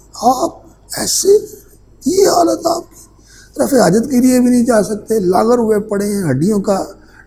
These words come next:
ढांचा बने हुए हैं।" ऐसे देखा, लगे, "क्या कह रहे हो? मैं इस चारपाई पे हूँ, अल मलाइका तुज़ूरुनी व तुसल्लिमु अलैया, फरिश्ते मेरी ज़ियारत के लिए और मेरे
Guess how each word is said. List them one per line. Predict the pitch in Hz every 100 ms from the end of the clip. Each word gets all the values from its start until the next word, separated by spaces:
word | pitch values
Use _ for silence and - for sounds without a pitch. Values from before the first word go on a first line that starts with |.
| 131
ढांचा | 147 254
बने | 247 214 208
हुए | 196 196
हैं।" | - - - - - _ - - - - - - - - - - - - - - - _ - - -
ऐसे | - 110
देखा, | 107 104 127 180 - - - - _ _ _ _ 127
लगे, | 131 147
"क्या | - 160
कह | 147 143
रहे | 127 117
हो? | - - - - - - - - _ -
मैं | 113 123 123
इस | -
चारपाई | 123 120 113 131 143
पे | 147
हूँ, | 139 196 226 - - - -
अल | 127 127
मलाइका | 120 120 120 127 123 135
तुज़ूरुनी | 120 131 127 117 120 123 120 120
व | 120
तुसल्लिमु | 113 104 113 110 107 101
अलैया, | 98 98 - - - - - - - - - _ _ - - - - _ - -
फरिश्ते | 123 123 - 139
मेरी | 117 113 113
ज़ियारत | 107 104 104 110 -
के | 110
लिए | 104 107
और | 101 98
मेरे | 98 104 104